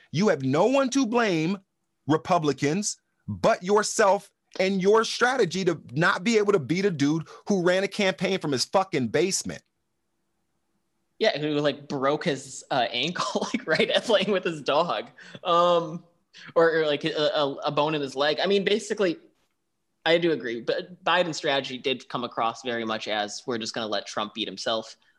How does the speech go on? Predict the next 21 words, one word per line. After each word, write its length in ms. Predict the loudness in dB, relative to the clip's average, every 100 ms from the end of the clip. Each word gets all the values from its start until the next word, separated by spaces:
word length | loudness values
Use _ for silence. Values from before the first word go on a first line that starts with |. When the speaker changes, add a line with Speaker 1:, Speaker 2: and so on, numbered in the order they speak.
| -6
Speaker 2:
Um, 320 | -4 -2 -4
we're 80 | -6
going 240 | -4 -4
to 80 | -4
reestablish 600 | -4 -6 -2 -2 -2 -6
the 80 | -8
blue 200 | -4 -2
wall 240 | 0 0
in 60 | 0
the 80 | -4
north, 340 | -2 -2 -4
get 100 | -8
the 80 | -6
Rust 280 | -4 -4 -2
Belt 180 | -4 -2
states 280 | -4 -4
back 280 | -2 -4 -4
again." 240 | -4 -4 -2
And 100 | -2
it 80 |
worked. 360 | 0 -2 -2 -10